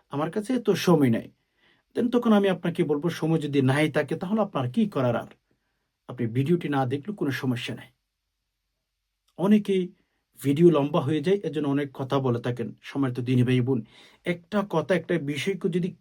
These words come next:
ক্লিয়ার করতে যাই, একটা বিষয়কে যদি almost আপনাকে সহজে বোঝানোর চেষ্টা করি, তখন কিন্তু একটু কথা গুছিয়ে বলতে হয়, একটু কথা বেশি হতেই পারে।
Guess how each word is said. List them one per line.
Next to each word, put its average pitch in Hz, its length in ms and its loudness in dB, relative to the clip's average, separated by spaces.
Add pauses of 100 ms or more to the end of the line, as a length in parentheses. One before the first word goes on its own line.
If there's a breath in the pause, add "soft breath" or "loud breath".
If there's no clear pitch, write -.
ক্লিয়ার 202 380 6
করতে 143 300 0
যাই, 123 380 0 (580 soft breath)
একটা 165 220 -2
বিষয়কে 143 500 2
যদি 208 200 4
almost 185 520 2
আপনাকে 180 360 0
সহজে 202 520 2
বোঝানোর 170 340 2
চেষ্টা 147 380 -2
করি, 165 300 0 (380 soft breath)
তখন 160 240 -4
কিন্তু 156 220 -4
একটু 147 220 -4
কথা 147 320 -2
গুছিয়ে 175 600 4
বলতে 135 300 2
হয়, - 220 -4 (300 loud breath)
একটু 214 220 -2
কথা 220 200 4
বেশি 180 320 2
হতেই 226 500 6
পারে। - 280 -6